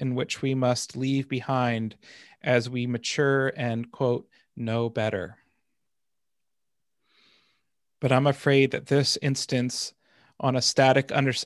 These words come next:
insistence on a static understanding of the biblical story and the story of Jesus is precisely what has hardened our hearts and allowed us to be wooed by the evils of racism,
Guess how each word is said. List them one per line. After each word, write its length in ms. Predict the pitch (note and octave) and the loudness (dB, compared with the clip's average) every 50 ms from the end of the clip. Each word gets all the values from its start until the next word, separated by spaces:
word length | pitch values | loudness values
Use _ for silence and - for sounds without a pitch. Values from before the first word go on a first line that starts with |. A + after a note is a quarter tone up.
| - - | -4 -2
insistence 640 | D3 C#3 C3+ - F#3 E3+ - - C#3+ B2 B2 - - | -2 -2 0 0 0 0 2 2 2 0 2 -2 -2
on 160 | - C3+ B2+ | -2 0 0
a 60 | A#2+ | 0
static 460 | - - - C3+ C3 C3 B2+ A#2+ - | -2 0 2 4 4 4 2 0 -2
understanding 640 | - B2+ B2+ B2+ - - - C3 B2+ B2+ B2 A#2+ A#2 A#2 | -2 -2 -2 -2 -4 -2 0 0 0 2 0 -2 -2 -4
of 160 | - A#2+ A#2 | -4 -2 -2
the 80 | B2+ | -2
biblical 400 | A2+ - B2+ A2+ - - - A#2+ | 0 2 0 0 0 -4 -6 -6
story 720 | - - - - C3+ C3 B2 A#2 A#2 A2+ A2 A2 A2 - - _ _ _ _ _ _ _ _ _ _ - | -6 -6 -2 0 2 4 4 4 4 4 2 -2 -4 -8 -14 _ _ _ _ _ _ _ _ _ _ -8
and 140 | C3 A#2+ | -4 -4
the 60 | A#2+ A#2 | -2 -2
story 380 | - - - D3 C#3+ C3+ B2 | -2 0 2 2 4 4 4
of 100 | A2+ G#2+ | 4 2
Jesus 840 | - - C#3 D3 C3+ B2 A#2+ G#2 G2+ G#2+ A2+ - - - - - - _ _ _ _ _ _ _ - | 0 -2 0 0 0 2 2 2 2 2 0 -2 -6 -8 -8 -10 -14 _ _ _ _ _ _ _ -6
is 140 | C#3+ C3 | -6 -4
precisely 800 | - - C3+ - - - D3+ D3+ D3 - - D#3 D3 C#3+ D3 D3 | -2 -2 0 2 4 6 6 6 4 2 0 0 2 2 0 0
what 180 | C#3 C#3 C3+ - | 0 0 0 2
has 200 | C3 B2+ A2+ - | 2 0 -2 -2
hardened 440 | - - D3 C#3+ C#3+ C#3 C#3 C3+ C3 | -2 2 2 2 4 2 2 2 2
our 160 | A#2+ A#2+ A2+ | 2 2 0
hearts 640 | A2 - - C#3 C3 C3+ - - - - - - - - - - - - - - _ - | 0 0 2 2 2 2 0 -4 -8 -10 -8 -10 -10 -12 -18 -20 -20 -20 -20 -20 _ -6
and 120 | B2+ B2 | -2 0
allowed 360 | A2+ A2+ A#2+ B2+ C3+ C3+ C3+ | 0 2 4 6 6 6 6
us 160 | C3+ B2 - - | 6 4 2 0
to 100 | - B2+ | -6 -4
be 220 | B2 B2 A2+ A2+ | -2 -2 0 0
wooed 640 | A2 A#2 B2 C3+ C#3+ C#3+ C3+ C#3 C#3 C#3+ C#3 C3+ - | -2 -2 0 0 2 2 4 4 2 2 0 -2 0
by 160 | A#2+ A2 A2+ | 0 0 0
the 240 | A#2 A#2+ - A#2 C3 | -2 -4 -6 -4 -6
evils 360 | C3 B2 B2+ A#2+ A#2+ A2+ - | -4 -2 -2 -2 -2 -2 -4
of 120 | A#2 G#2+ | -6 -4
racism, 760 | - A#2 A2 A2+ G#2+ - - B2 G#2+ - A#2 A2 A2 A2 G#2 | -2 -2 -2 -2 -4 -4 -4 -4 -4 -2 -2 -2 -2 -4 -6